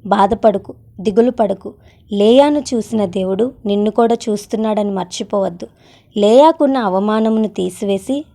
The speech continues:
ఘనతనిచ్చాడు. కాబట్టి ఓర్పు కలిగి, సహనము కలిగి దేవుని కొరకు ఎదురుచూడు. గొప్ప కార్యాలను నీ జీవితంలో చూస్తావు.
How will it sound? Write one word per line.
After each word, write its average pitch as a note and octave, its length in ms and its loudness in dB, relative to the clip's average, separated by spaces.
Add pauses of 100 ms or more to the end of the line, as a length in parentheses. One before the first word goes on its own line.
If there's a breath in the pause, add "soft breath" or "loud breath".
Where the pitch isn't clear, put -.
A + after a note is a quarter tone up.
ఘనతనిచ్చాడు. G3+ 880 -2 (560 soft breath)
కాబట్టి G#3 540 -4 (260)
ఓర్పు B3 340 0
కలిగి, G#3+ 580 -6
సహనము A#3+ 560 -6
కలిగి G#3+ 520 -8 (100)
దేవుని G#3+ 360 -4
కొరకు A3+ 340 -6
ఎదురుచూడు. G3 600 -10 (480)
గొప్ప A3 220 -6
కార్యాలను A3+ 640 -4
నీ G#3+ 60 -4
జీవితంలో G3 600 -8 (140)
చూస్తావు. G3+ 320 -12